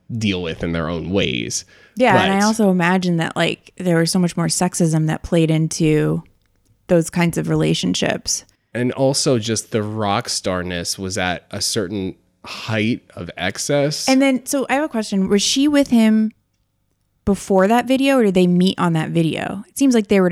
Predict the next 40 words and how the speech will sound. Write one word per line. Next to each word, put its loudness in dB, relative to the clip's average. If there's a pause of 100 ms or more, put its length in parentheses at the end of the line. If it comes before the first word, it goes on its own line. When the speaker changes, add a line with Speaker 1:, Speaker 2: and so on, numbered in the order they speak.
Speaker 2:
already 2
together, 0
right? 0
Speaker 1:
Seems 6
like 6
they 6
were 6
together, 2
but -2
they -2
married 2
in -2
eighty-nine 2 (160)
and, -2 (200)
uh, -2
divorced -2
in -2
ninety-one. -4 (680)
Speaker 2:
But 0
the 4
thing 0
about 0
that -2
song 4
is 2
that 2
it's -4
a -2
song 0
about 0
going 4
down 4
a 6
road 4
alone, 2
and, 0
Speaker 1:
Yeah. 0
Speaker 2:
and -2
she's -2
in 4